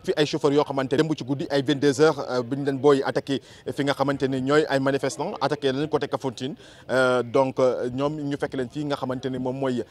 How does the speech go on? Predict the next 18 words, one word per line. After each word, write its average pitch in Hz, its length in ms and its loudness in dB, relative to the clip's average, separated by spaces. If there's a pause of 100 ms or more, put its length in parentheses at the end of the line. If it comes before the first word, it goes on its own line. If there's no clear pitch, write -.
(200)
Diouloulou, 147 520 0
ñu 139 160 -2
jox 151 140 4
leen 143 180 0
kaddu, 139 360 -4
ñu 131 180 -4
wax 139 160 2
li 131 120 -4
nga 135 100 -2
xamante 127 340 -6
ni 117 140 -8 (260)
moom 131 320 -2
la 135 60 0
ñuy 131 140 -4
dund 123 180 -6 (100)
foofa 135 320 2
ca 117 400 2
diggante 127 400 -4